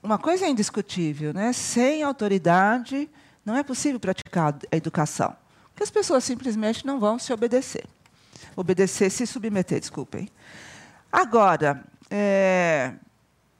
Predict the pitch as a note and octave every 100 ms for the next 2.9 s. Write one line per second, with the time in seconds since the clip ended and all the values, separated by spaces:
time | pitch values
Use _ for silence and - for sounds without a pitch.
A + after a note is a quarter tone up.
0 | - D4+ - C4+ G3+ G#3+ A3 A3+ B3 C4
1 | C4 E4+ B3 F#3+ G3 F#3+ D#3+ E3+ D#3+ D3+
2 | D3 D3 - C3 B2 E3 - -